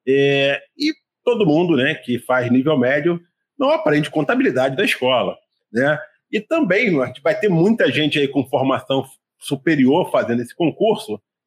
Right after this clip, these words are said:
que também sequer viu na faculdade contabilidade, né? Apenas aqueles que de fato,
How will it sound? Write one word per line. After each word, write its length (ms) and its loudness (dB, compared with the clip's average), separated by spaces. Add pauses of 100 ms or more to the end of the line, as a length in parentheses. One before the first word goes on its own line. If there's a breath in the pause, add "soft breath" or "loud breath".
que 100 -2
também 380 2
sequer 520 -2
viu 140 2
na 80 0
faculdade 640 -2
contabilidade, 880 -4 (240)
né? 180 0 (180)
Apenas 360 -2
aqueles 320 -4
que 80 -12
de 100 -8
fato, 340 0